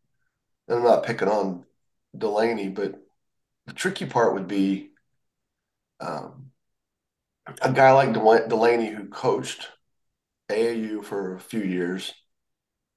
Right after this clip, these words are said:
also is at a school that does not have a feeder system. So, so now he couldn't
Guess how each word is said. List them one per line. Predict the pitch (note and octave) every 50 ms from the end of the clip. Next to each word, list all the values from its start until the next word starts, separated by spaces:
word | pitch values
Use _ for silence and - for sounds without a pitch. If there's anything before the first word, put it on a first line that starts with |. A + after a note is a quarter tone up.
| _ _ _ _ _ _ -
also | - A#2 A#2 A#2 C3+ - - A#2+ A2 G#2 G#2 G#2 G#2 G#2 G2+ G2+ - - - _ _ _ _ - - - _ _ _ _ _ _ _ _ _ -
is | F3+ - -
at | F#3 -
a | -
school | - - - - A#2+ A2 G2+
that | G#2 G2
does | G#2+ G2+ G2
not | G2+ G#2 G#2 G2+
have | G2+ F#2+ E2+
a | E2+
feeder | - - C3 B2+ A#2+ G2+ F#2
system. | - - - - - - - - - -
So, | - - A#2 G#2 G#2 G#2 G#2 G2+ F#2+ G2 - - - _ _ _ _ _ _ _ _ _ _ _ _ _
so | - - A2+
now | A2+ A#2+ A2 G#2+
he | - A#2+ B2+ C3+ C3
couldn't | C3 - C3 B2 A#2+ A#2+ A#2+ A#2 A2 - -